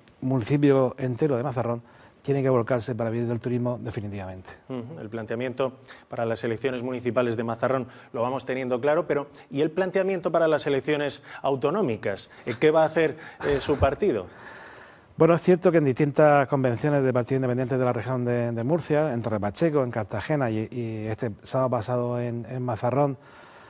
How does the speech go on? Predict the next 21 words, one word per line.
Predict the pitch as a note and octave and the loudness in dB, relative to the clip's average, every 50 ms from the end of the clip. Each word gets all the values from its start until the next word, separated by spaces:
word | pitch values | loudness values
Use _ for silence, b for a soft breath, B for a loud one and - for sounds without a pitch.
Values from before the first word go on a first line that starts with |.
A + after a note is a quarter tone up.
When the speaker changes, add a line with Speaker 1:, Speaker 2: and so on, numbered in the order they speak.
| B B B B | B B B B
Speaker 1:
ha | - D3 A#2+ | -2 0 4
surgido | D#3+ D3+ - - D#3 D3+ C#3+ | 4 4 4 6 6 6 6
la | C#3 | 6
posibilidad, | C3 C#3 B2 - C3 A#2 A#2 C3 C#3+ E3 E3+ D3+ C3+ G#2+ G2+ A2+ | 6 4 2 0 0 0 2 4 4 6 6 4 4 2 -2 -4
y, | A#2+ A#2 A#2 A2+ A2+ A2+ A2+ A2+ A2+ A2 A2 A2 A2 G#2+ G#2 - - | -4 -4 -4 -4 -4 -4 -4 -4 -6 -6 -6 -8 -8 -10 -12 -12 -12
y | B2+ C3 | -10 -8
bastante | A#2+ B2 A#2+ - C3+ C#3 C3+ D3+ | -6 -6 -4 -4 -4 0 0 0
importante, | C#3 B2 C3 A#2+ G#2+ - D#3+ F3 E3 C3 D3 C3 | 2 2 2 0 2 2 2 2 2 0 0 0
de, | B2 B2 A#2+ A#2 | 0 0 -2 -2
de | A#2+ A#2 | -4 -4
hacer | - C#3 C3 | -2 -2 0
una | C3+ B2+ | 0 2
plataforma | C3 B2 A#2 A#2 A#2 A2 - D#3+ F3 E3 D3+ C3+ B2 | 2 2 2 0 -2 0 4 4 6 6 4 2 0
de | A#2+ | 0
partidos | A2+ A#2+ A#2+ - C#3+ C#3 C3 | 0 -2 -2 -2 -2 -2 -2
independientes | B2+ B2 A#2+ A#2+ A#2 C#3 C#3 B2+ C3+ C3 A#2+ A#2 B B B B B B B B B - | -2 -2 -4 -4 -4 -4 -4 -4 -4 -4 -6 -8 B B B B B B B B B -2
de | C3+ | 0
la | C3 | 0
región | B2 A#2 - C#3+ C#3 | 0 0 0 0 0
de | C3+ C3 | 2 2
Murcia. | C#3 D#3 C#3 - - D#3 E3+ E3 | 2 2 2 2 2 0 0 0